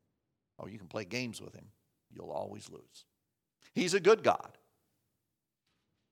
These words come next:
but he's not safe. He's a good God who knew that you couldn't pay the price for your sins, so he did it for you through Christ.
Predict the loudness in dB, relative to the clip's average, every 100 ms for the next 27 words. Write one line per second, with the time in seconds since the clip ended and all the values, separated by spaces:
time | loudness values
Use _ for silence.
0 | _ -12 -10 -8 -8 -6 -8 -8 -10 -20
1 | _ _ _ _ _ _ -20 -2 0 2
2 | 6 4 4 2 0 -4 -20 _ _ _
3 | _ _ _ _ -2 0 0 2 2 2
4 | 0 0 0 2 2 0 0 4 4 4
5 | 8 8 8 2 -4 -2 -2 0 0 0
6 | -2 -2 -4 -2 -2 -2 -6 -4 -4 -4
7 | -6 -10 -12 -10 -10 -10 -16